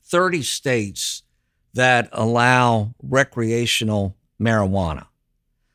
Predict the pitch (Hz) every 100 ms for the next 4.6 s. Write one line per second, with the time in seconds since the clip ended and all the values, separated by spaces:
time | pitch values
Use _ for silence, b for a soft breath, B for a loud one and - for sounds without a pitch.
0 | _ _ _ _ 120 117 110 104 101 _
1 | _ 127 127 123 120 113 _ _ _ 64
2 | _ _ _ _ _ _ 139 147 160 _
3 | 135 147 147 - 139 143 - 131 117 113
4 | 107 _ 120 107 107 104